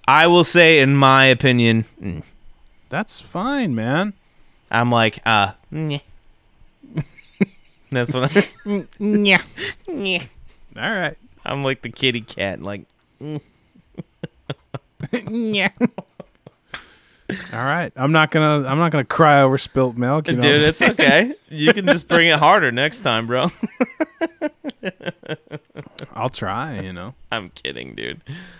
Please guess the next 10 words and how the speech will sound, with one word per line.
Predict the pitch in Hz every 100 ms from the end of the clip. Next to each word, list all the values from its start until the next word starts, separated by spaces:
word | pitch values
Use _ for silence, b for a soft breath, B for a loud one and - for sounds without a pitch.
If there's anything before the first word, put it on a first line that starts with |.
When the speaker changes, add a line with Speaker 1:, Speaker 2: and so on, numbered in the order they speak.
| B -
Speaker 1:
Oh, | 135 143 143 139 123
jeez. | 113 113 110 101 -
Speaker 2:
I'm | 131 220
just | 262 -
gonna | 151 135
dig | 139 131 110
deeper | 123 127 120
down | 113 110 110
into | 110 107 95
the, | 92 92